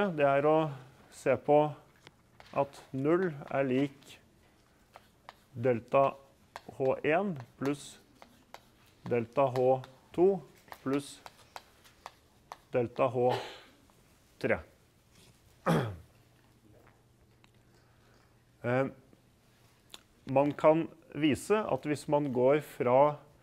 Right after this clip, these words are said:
dannelsesentalpier, og så setter opp uttrykkene for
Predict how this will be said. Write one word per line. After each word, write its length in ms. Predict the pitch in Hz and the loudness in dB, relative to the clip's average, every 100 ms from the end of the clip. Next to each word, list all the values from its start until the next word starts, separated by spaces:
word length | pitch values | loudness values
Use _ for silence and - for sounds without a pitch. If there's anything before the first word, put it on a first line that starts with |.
| _ _ _ 139 | _ _ _ -2
dannelsesentalpier, 1500 | 143 113 113 104 135 120 - 131 120 135 - 147 170 202 143 - | 0 2 -2 -4 -10 -10 -6 -6 0 0 0 -2 0 -2 -4 -18
og 80 | - | -14
så 120 | - | -12
setter 440 | - - 139 - 117 | -6 -6 -6 -6 -4
opp 120 | 127 | -2
uttrykkene 840 | - 113 - 113 107 123 131 143 135 - _ - _ _ - - | -2 -2 -2 -6 -4 -4 0 0 -2 -12 _ -20 _ _ -10 2
for 240 | 131 135 | 4 4